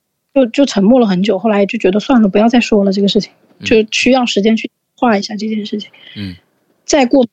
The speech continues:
Speaker 1: 几天，但可能也就是初病还是什么，我也，我，我也不知道了，
Speaker 2: 嗯。
Speaker 1: 就已经搞不清楚，还是说就是什么安葬还是什么的。
Speaker 2: 嗯。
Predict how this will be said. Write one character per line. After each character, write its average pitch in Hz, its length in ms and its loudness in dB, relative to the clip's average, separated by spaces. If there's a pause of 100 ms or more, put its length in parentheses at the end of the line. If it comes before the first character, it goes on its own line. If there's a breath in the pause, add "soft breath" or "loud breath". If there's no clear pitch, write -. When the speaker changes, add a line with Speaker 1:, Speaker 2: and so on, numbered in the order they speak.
(160)
Speaker 1:
几 185 100 0
天， 214 420 -2
但 240 160 0
可 226 220 -4
能 233 100 4
也 254 80 4
就 240 140 0
是 226 260 2 (880)
初 233 600 0 (380)
病 208 320 2 (100)
还 208 160 -2
是 226 240 -2 (120)
什 - 120 -8
么， 202 140 0
我 226 100 2
也， 208 80 2
我， 226 180 4
我 226 40 4
也 233 80 2
不 208 100 -8
知 220 140 -4
道 220 220 -2
了， 196 120 -8
Speaker 2:
嗯。 - 120 -8
Speaker 1:
就 247 100 -4
已 226 80 0
经 226 140 -2
搞 185 120 0
不 190 80 -10
清 233 160 -2
楚， 220 140 0
还 196 100 -6
是 - 60 -12 (160)
说 220 140 0
就 226 180 -4
是 220 60 -10
什 208 80 -6
么 202 100 -4
安 220 220 -2
葬 233 120 -2
还 208 100 -4
是 208 40 -8
什 202 60 -14
么 202 120 -20
的。 226 160 -20
Speaker 2:
嗯。 196 200 -10